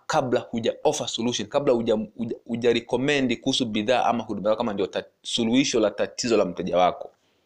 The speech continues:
Narudia tena, mbinu hii inafanya kazi ni pale unaporudia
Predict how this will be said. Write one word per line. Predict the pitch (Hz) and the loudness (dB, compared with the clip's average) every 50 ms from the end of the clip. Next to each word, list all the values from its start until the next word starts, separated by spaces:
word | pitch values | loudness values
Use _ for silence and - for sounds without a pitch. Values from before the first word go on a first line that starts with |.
| - - _ - | -20 -20 _ -2
Narudia | 98 104 104 104 117 117 107 | 0 0 2 4 4 4 4
tena, | 110 - 113 92 98 113 143 - - - - - - - - - - _ _ - | 4 4 2 2 2 2 0 0 -4 -10 -20 -20 -20 -20 -20 -20 -20 _ _ -2
mbinu | 123 135 143 151 | 2 2 2 2
hii | 135 151 202 | 2 2 2
inafanya | 202 196 180 160 - 165 151 127 | 4 4 2 2 2 0 0 0
kazi | - - 113 107 98 92 107 143 220 - - _ _ _ _ _ _ _ _ _ _ _ _ _ _ _ - - - - _ _ _ _ | 2 2 4 4 4 2 2 0 -2 -2 -6 _ _ _ _ _ _ _ _ _ _ _ _ _ _ _ -20 -20 -20 -20 _ _ _ _
ni | 127 127 131 | -2 -2 0
pale | - 175 180 170 156 147 - - | 2 4 4 6 6 4 4 2
unaporudia | 131 147 185 208 208 202 165 151 139 127 147 151 127 120 123 143 156 | 0 0 0 0 0 0 0 0 0 0 0 2 2 2 2 0 -2